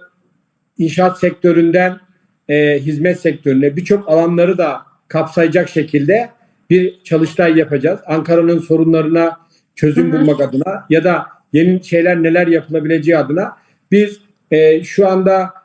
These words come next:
Speaker 1: Ankaralıların, e, sorunlarında ekonomik olarak da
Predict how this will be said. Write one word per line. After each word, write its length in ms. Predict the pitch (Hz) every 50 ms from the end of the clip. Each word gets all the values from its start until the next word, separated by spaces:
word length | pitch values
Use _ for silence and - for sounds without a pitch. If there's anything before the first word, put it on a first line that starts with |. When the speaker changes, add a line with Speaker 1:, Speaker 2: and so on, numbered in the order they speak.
| _ _ _
Speaker 1:
Ankaralıların, 1080 | - 151 175 185 180 - 196 190 196 196 190 190 190 190 190 196 202 202 175 147 135 _ _ _ _ _ _ _ -
e, 360 | 151 147 151 151 151 151 151 151 _ _
sorunlarında 760 | - - 165 170 180 175 180 185 185 185 185 185 175 - - -
ekonomik 460 | 147 - - 165 160 175 185 190 180
olarak 420 | 170 165 170 175 185 180 185 -
da 220 | 156 127 113 -